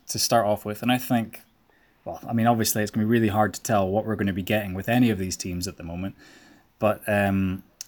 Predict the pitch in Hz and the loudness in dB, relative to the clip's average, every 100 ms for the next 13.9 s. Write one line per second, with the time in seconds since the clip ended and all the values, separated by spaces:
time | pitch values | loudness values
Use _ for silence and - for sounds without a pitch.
0 | - 117 113 110 113 107 139 123 110 - | -6 -4 -2 2 4 4 4 4 4 0
1 | 117 110 101 110 104 95 92 117 95 - | 0 0 2 2 2 -2 -4 -6 -8 -4
2 | 107 98 - 95 92 90 _ _ _ _ | -4 -4 -8 -6 -8 -10 _ _ _ _
3 | - 110 - - 123 120 135 185 185 - | -10 -8 -4 -2 0 -2 0 0 0 -6
4 | - - - - _ _ _ - 101 101 | -20 -20 -20 -20 _ _ _ -4 0 2
5 | 98 98 - 113 110 98 101 - 113 101 | 2 0 0 2 2 2 -2 -2 -2 -2
6 | 95 98 127 156 160 147 - 104 - 101 | 0 4 4 4 2 0 -4 -8 -6 -6
7 | 101 - - 117 110 113 101 101 107 110 | -8 -10 -6 -2 -2 -4 -6 -6 -6 -6
8 | 107 104 - _ _ _ 113 110 107 110 | -6 -8 -12 _ _ _ 0 2 4 4
9 | 131 113 95 98 92 92 95 - 98 85 | 4 4 0 -2 -2 -4 -4 -6 -8 -6
10 | - 120 - 135 104 110 107 95 104 104 | -4 -4 -2 -2 0 2 2 -2 -4 -4
11 | 92 - 104 98 92 - 117 135 139 - | -4 -6 -6 -8 -8 -2 0 0 0 -4
12 | 104 101 95 98 104 98 - 92 90 - | -2 0 0 0 0 -2 -4 -6 -6 -8
13 | 98 107 92 104 113 92 101 123 | -4 -4 0 2 2 0 -2 -4